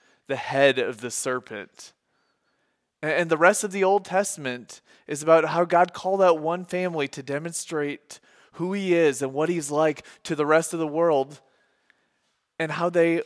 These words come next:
lived a whole lot more like sons of the devil than sons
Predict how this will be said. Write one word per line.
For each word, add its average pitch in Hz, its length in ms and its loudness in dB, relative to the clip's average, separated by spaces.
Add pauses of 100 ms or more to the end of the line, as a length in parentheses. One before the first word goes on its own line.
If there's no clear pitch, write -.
(180)
lived 175 280 0
a 170 60 4
whole 160 400 -2
lot 190 160 4
more 180 240 2
like 160 220 2
sons 165 320 -2
of 147 100 -6
the 147 80 -6
devil 135 500 0 (420)
than 131 240 -8
sons 135 680 -6